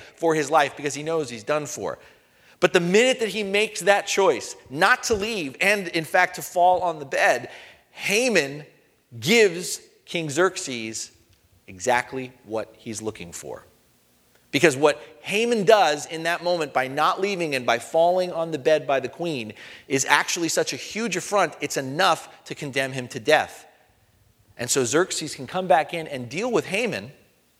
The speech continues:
without any embarrassing reference to the law. Do you notice in the story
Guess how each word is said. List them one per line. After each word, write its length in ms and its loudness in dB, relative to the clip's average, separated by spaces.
without 280 2
any 300 -4
embarrassing 600 -2
reference 580 -6
to 100 -10
the 100 -4
law. 380 0
Do 60 -2
you 60 2
notice 360 4
in 100 -4
the 60 -6
story 520 2